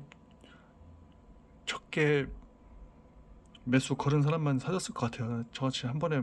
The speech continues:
많이 사려고 한 사람은 안 사진 것 같고, 그래서 캔슬한 것 같고. 어쨌든, 어, 저는 이제 삼백 원대 이제 십만 개를 이제 맞-, 맞추려고 지금 하고 있습니다.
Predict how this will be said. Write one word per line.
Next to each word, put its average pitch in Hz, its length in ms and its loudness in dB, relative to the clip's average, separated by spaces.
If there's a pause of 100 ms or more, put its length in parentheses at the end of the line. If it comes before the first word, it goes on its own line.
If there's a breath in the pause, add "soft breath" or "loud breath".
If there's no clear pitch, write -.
많이 131 200 2
사려고 135 240 0
한 127 80 0
사람은 120 280 0
안 110 80 -6
사진 123 220 0
것 117 120 -2
같고, 113 280 -8
그래서 117 260 -4
캔슬한 147 420 -2
것 135 100 -2
같고. 131 320 -8 (1700 loud breath)
어쨌든, 147 600 -8
어, 139 480 -8 (640 loud breath)
저는 143 180 0
이제 135 140 0
삼백 180 340 -2
원대 147 400 0
이제 131 320 0 (220)
십만 165 340 -4
개를 151 300 -2
이제 147 100 -6
맞-, 127 180 -6
맞추려고 139 520 -2
지금 139 160 -4
하고 - 160 -4
있습니다. 143 360 -4